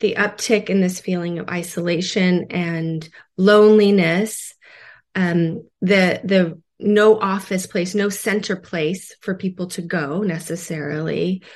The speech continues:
this mental health crisis that we are seeing emerge. And so what I'm paying attention to around this, around the future of work, is what role, if anything, does the organization continue to play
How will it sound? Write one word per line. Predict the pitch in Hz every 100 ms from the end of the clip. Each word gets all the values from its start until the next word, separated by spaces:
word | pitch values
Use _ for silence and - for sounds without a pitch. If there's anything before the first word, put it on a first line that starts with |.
| - - _
this | 190 196 190
mental | 208 202 214 208
health | - 214 190 190 - _ _ _ -
crisis | - 196 190 170 175
that | 175 190
we | 180 165
are | 170
seeing | 165 185 175 170
emerge. | 170 170 160 160 151 156 - _ _ - _ 196
And | 196
so | - 190 185
what | 190 190
I'm | 220 233
paying | 254 226
attention | 214 208 202 196 196
to | 190 180 175 180 -
around | 180 170 170
this, | 196 302 277 190
around | 175 160
the | 160
future | - 175 - 170
of | 165
work, | 165 160 160
is | 165 160 160 - _ _ _ _ _
what | 214 240 214
role, | 208 214 220 185 165 170 180 190
if | 190
anything, | 202 226 262 247 175 160 156 160 180
does | 190 190
the | 185
organization | 185 190 190 180 180 180 180 175
continue | - 185 202 196 185
to | 180
play | 170 - 165 190 277